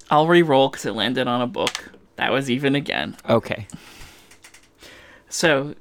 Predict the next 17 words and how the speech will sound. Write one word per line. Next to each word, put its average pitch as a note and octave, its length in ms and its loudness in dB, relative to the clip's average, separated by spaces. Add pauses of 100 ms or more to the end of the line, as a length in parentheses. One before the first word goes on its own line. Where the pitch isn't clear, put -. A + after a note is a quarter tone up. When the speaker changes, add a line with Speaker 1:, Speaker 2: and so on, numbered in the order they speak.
Speaker 1:
the D3+ 640 -2 (300)
Avenger D3+ 760 2 (260)
will B2+ 240 2
have B2 360 -4
priority A#2+ 580 -2
first. - 560 -8 (720)
So, F3 280 -2 (420)
give - 180 -12
me G4 100 -12
a F#4 60 -10
quick D4 260 -8
description E3 720 -6
of C#3 600 0
your C#3+ 640 0 (180)
first - 580 -2
action B2+ 600 -6 (480)
before D#3 920 2